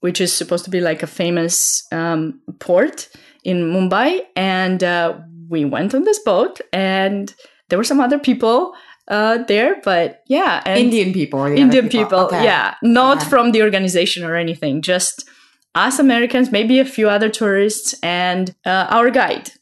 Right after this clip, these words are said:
Speaker 1: Actually, we did have a guide. So, uh, from the Elephanta Caves. And he told us the story that actually on that island,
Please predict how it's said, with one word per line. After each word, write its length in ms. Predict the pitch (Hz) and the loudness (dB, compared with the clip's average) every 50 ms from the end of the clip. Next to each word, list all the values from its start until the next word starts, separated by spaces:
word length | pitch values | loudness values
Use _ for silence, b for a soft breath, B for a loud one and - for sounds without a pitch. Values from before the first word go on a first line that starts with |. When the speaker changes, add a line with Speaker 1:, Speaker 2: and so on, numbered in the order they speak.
| _ - | _ -10
Speaker 1:
Actually, 260 | 175 - - 160 165 | -8 -6 -4 -2 -2
we 100 | 165 170 | -2 0
did 160 | 170 180 165 | -2 -2 -2
have 200 | 180 190 175 160 | 0 -2 -2 -2
a 40 | 165 | -2
guide. 340 | 156 160 139 131 110 - - _ _ _ _ _ _ _ _ _ _ | -2 -2 -4 -4 -8 -10 -14 _ _ _ _ _ _ _ _ _ _
So, 680 | - - - - 202 196 190 185 185 185 180 185 180 175 - - | -6 -4 0 2 2 2 4 4 4 4 4 4 2 0 0 -2
uh, 300 | 165 170 170 170 165 160 | -2 0 0 2 0 0
from 280 | 165 - - 190 190 185 | -2 -2 -2 0 0 2
the 120 | 190 180 | 0 0
Elephanta 440 | 175 175 185 - 185 190 190 190 175 | 0 0 -2 -2 -2 -2 0 -2 -4
Caves. 420 | 175 - 170 160 143 143 - - - | -4 -2 -2 -2 -2 -4 -6 -8 -6
And 120 | - 180 175 | -6 -6 -6
he 140 | - 196 180 | -6 -8 -4
told 280 | - 208 214 220 208 | 0 0 0 2 2
us 140 | 190 190 190 | 0 -2 -2
the 80 | - 165 | -4 -6
story 440 | - - - 202 208 202 190 170 170 | -6 -2 0 0 2 2 0 -2 -2
that 240 | 160 170 165 151 - | -2 -2 -2 -2 -4
actually 280 | - 185 - - 202 196 | -6 -6 -4 -2 0 0
on 140 | 185 180 175 | 0 2 2
that 200 | 175 170 170 - - | 0 0 -2 -2 -4
island, 580 | 180 180 185 202 202 185 180 170 175 170 - | 0 0 2 2 2 2 2 0 0 -2 -4